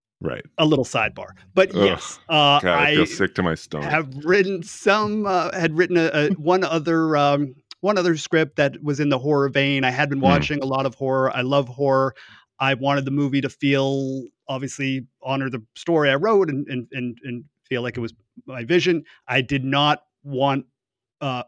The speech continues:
Speaker 2: people who are horror fans to be disappointed in the movie. So
Speaker 1: Yeah.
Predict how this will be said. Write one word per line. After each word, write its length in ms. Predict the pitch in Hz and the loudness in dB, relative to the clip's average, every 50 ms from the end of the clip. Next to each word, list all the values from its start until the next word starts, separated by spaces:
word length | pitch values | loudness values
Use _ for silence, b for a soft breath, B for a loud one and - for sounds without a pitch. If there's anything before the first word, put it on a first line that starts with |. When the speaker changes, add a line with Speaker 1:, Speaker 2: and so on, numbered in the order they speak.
| _ _ - | _ _ -8
Speaker 2:
people 340 | 139 139 - - 135 135 | -8 -6 -4 -2 -4 -2
who 180 | 123 127 131 123 | -2 -2 -2 -2
are 180 | 131 123 123 120 | 0 0 -2 -2
horror 300 | - - 139 135 127 123 | 0 0 2 2 2 0
fans 320 | - 135 127 123 123 - | -2 -4 -2 -2 -4 -4
to 100 | - 120 | -8 -8
be 160 | 104 120 113 | -8 -8 -8
disappointed 880 | - 143 117 - - 107 - - - 139 143 151 165 165 170 160 - b b b b b b - | -6 -8 -8 -8 -10 -14 -14 -12 -8 -4 -2 0 0 0 -2 -2 -8 b b b b b b 0
in 180 | 165 165 175 | 0 0 2
the 80 | 175 175 | 2 0
movie. 540 | 185 190 190 196 175 196 208 208 208 208 _ _ _ _ _ _ _ _ _ | 0 2 0 0 0 -2 -4 -4 -6 -8 _ _ _ _ _ _ _ _ _
So 300 | - - - 127 127 | -6 0 2 2 2
Speaker 1:
Yeah. 20 | 123 | 2